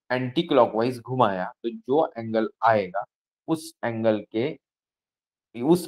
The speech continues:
प्लेन में हमें ये दिखता है आसमान में। तो अभी हम उसमें नहीं जाएंगे, अभी हम आगे बढ़ेंगे और इसी कॉन्स्टेलेशन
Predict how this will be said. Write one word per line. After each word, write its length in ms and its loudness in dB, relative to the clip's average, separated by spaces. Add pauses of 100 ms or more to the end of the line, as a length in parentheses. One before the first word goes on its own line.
प्लेन 380 2
में 140 -6 (120)
हमें 160 -6
ये 180 -2
दिखता 440 2 (140)
है 60 -10 (140)
आसमान 420 -2
में। 80 -20 (600)
तो 60 4
अभी 220 4
हम 180 0
उसमें 260 -10
नहीं 300 -10
जाएंगे, 480 -4 (480)
अभी 160 -10
हम 180 -4 (120)
आगे 260 4
बढ़ेंगे 540 -2 (380)
और 180 -4 (120)
इसी 320 -2
कॉन्स्टेलेशन 840 -2